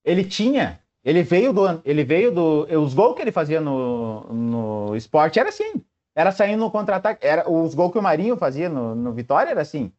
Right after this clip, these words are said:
Era aproveitando o espaço que o contra-ataque te dá. Nunca foi brigando com o zagueiro por, por um pedaço de pão cada centímetro do gramado.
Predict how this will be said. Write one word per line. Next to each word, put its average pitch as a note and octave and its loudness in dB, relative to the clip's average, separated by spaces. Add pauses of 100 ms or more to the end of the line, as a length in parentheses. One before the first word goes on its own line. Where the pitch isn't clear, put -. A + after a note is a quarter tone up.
(320)
Era D#3 2 (340)
aproveitando F#3 0
o - -2
espaço A#3 0
que - -10
o G#3 -12
contra-ataque G3 -4
te A3+ -12
dá. C4+ -6 (540)
Nunca F3 0
foi A3 0
brigando F#3+ 0
com E3+ -6
o - -2
zagueiro D#3 0 (400)
por, D#3+ -2 (400)
por E3+ 0
um D#3 -4 (460)
pedaço F3 0
de F3 -4
pão F3 0
cada D#3 -2
centímetro D#3 -8
do B2+ -6
gramado. A#2+ -4